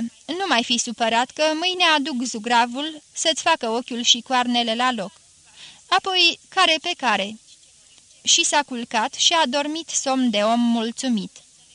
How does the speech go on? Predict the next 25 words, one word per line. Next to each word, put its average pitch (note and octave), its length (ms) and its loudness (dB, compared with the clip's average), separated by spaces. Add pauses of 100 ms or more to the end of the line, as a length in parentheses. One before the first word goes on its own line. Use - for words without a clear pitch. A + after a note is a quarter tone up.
(380)
N-a F4+ 240 0
trecut C4 340 -6
însă B3 300 -2
un A3 160 -2
ceas D#4 320 -2 (140)
și - 280 2
viteazul C#4 540 -2
nostru A3+ 460 -4
s-a D4 200 -2
pomenit C#4 480 0 (140)
țipând, B3 520 -2 (320)
tocmai D#4 420 0
în B3 120 4
mijlocul B3 540 -2
casei. G3+ 480 -4 (680)
Visase E4+ 560 -2 (100)
o C#4+ 40 -2
ceată D#4+ 340 -2
de G#3+ 140 -2
draci A3+ 400 -2
cu C#4 140 -12
tot D#4 220 -8
felul B3+ 420 -2
de A3+ 120 -4
coarne, A3 520 -2